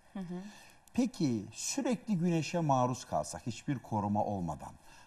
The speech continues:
Speaker 2: hangimiz daha önce cilt kanserine yakalanırız?
Speaker 1: Sürekli güneşe maruz kalan hangimiz?
Speaker 2: İkimiz de.
Speaker 1: İkimiz de.
Speaker 2: İkimiz
Speaker 1: Ha,
Speaker 2: de.
Speaker 1: ikimiz de.
Speaker 2: Ama hangisi biz kanser oluruz?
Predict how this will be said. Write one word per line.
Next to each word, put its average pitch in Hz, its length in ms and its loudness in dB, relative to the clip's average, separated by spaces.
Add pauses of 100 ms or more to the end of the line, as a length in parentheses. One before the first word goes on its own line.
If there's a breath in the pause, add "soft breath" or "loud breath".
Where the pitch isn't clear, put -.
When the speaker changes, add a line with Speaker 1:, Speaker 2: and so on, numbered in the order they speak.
Speaker 2:
hangimiz 190 640 2
daha 117 220 2
önce 92 480 -4 (200)
cilt - 240 -8
kanserine 80 580 -6
yakalanırız? 73 640 -10
Speaker 1:
Sürekli - 560 -12
güneşe 202 320 -6
maruz 170 380 -6
kalan 196 260 -6
hangimiz? 175 360 -2
Speaker 2:
İkimiz 127 340 2
de. - 40 -4
Speaker 1:
İkimiz 185 380 -4
de. - 80 -2
Speaker 2:
İkimiz 156 340 6
Speaker 1:
Ha, - 40 -6
Speaker 2:
de. 139 60 -6
Speaker 1:
ikimiz 95 260 -10
de. 73 120 -6 (320)
Speaker 2:
Ama 110 200 4
hangisi 160 360 4
biz 95 140 -4
kanser 78 400 -8
oluruz? - 520 -18